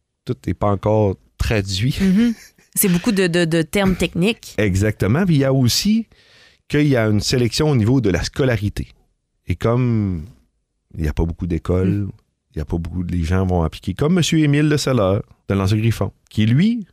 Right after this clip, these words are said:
Speaker 1: c'est pas, c'est pas spontané. Il va pas s'enrôler, il prend pas le taxi comme monsieur, euh, Dufresne, Émilien Dufresne. Il va commencer par faire des recherches, il va écrire. Puis là, il essaye de passer les tests. Malheureusement, il va être rejeté pour ses, mais il va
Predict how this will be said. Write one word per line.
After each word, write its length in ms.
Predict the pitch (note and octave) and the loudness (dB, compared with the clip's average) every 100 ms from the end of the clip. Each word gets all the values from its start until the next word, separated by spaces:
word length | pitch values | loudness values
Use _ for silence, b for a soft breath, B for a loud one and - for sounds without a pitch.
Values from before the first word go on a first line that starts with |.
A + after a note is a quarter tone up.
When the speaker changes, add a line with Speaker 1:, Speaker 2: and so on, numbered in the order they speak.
| _ | _
Speaker 1:
c'est 140 | - - | -6 -2
pas, 160 | D#3+ | 0
c'est 140 | D3 C3+ | 0 0
pas 120 | F3+ | -2
spontané. 640 | - D3 C3 C3+ A#2+ C#3 | -2 -2 0 0 0 2
Il 80 | G2+ | 2
va 120 | F#2+ | 0
pas 120 | F#2 C3 | 0 -2
s'enrôler, 520 | B2 G#2+ G2 G#2+ A#2+ | 0 0 2 2 2
il 60 | G#2+ | 0
prend 160 | A2 | 0
pas 100 | A2+ | 0
le 60 | G#2+ | 0
taxi 340 | A#2 - B2+ | -2 -2 -2
comme 160 | G#2 F#2 | 0 0
monsieur, 640 | E2+ G#2 G2+ F#2+ F2 E2+ | 0 0 2 2 2 0
euh, 40 | |
Dufresne, 540 | E2+ F2+ - A2 F2+ E2 | -2 -4 -2 0 0 0
Émilien 280 | F#2+ G2+ G#2 | 2 2 0
Dufresne. 440 | G2 - G#2+ F2+ - _ | -2 -2 -2 -4 -8 _
Il 40 | - | -8
va 60 | |
commencer 280 | G#2 A#2+ D3 | -2 -2 0
par 120 | E3 | 0
faire 120 | D3+ D3 | 0 0
des 140 | C#3 | 0
recherches, 360 | C3+ - - - | 0 0 -2 -2
il 60 | |
va 60 | A2+ | -2
écrire. 420 | A#2+ B2 A2+ - - _ _ | 0 0 -2 -4 -8 _ _
Puis 120 | - G2 | -4 0
là, 100 | G#2 | 2
il 100 | G2+ | 2
essaye 400 | E2+ B2 A#2 - | 0 0 -2 -2
de 320 | - _ - | -10 _ -4
passer 260 | F#2 - | -2 0
les 140 | G2+ F#2+ | 0 0
tests. 380 | E2 D2+ - _ | 0 -4 -10 _
Malheureusement, 640 | D#2+ F2 G2+ G2+ G2+ F#2+ F#2+ - _ - F#2 | 0 2 2 2 2 0 -2 -6 _ -6 -2
il 80 | |
va 120 | F2 F2 | 2 2
être 160 | - | 2
rejeté 340 | F2 - F2 F2+ | -2 -2 -4 -4
pour 160 | E2 | -6
ses, 280 | - E2 E2 E2+ - _ _ - | -6 -4 -4 -8 -12 _ _ -2
mais 260 | F#2 E3 - | 0 0 -2
il 140 | G2 | -4
va 100 | G2 | -2